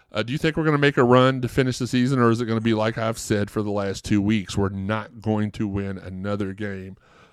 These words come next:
And you know how much of a fan I am. It pains me to think that we would lose two or three in a row. But two weeks ago, I sat here on the show, the last time, right after the last time we won a game, and said, "We're not going to win another game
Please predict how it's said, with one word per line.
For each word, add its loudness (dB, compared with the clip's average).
And 0
you 4
know 6
how 2
much 0
of 0
a 2
fan 0
I -4
am. -2
It 2
pains 2
me -2
to -2
think -6
that 0
we 0
would -2
lose -2
two -2
or 0
three -2
in -4
a -6
row. -10
But -20
two 0
weeks -2
ago, 2
I 2
sat 0
here 2
on -2
the -2
show, 4
the -2
last 2
time, 4
right 0
after -2
the -2
last 0
time 0
we -2
won -2
a -4
game, -2
and -8
said, -4
"We're 2
not -6
going -6
to -4
win -6
another -2
game -6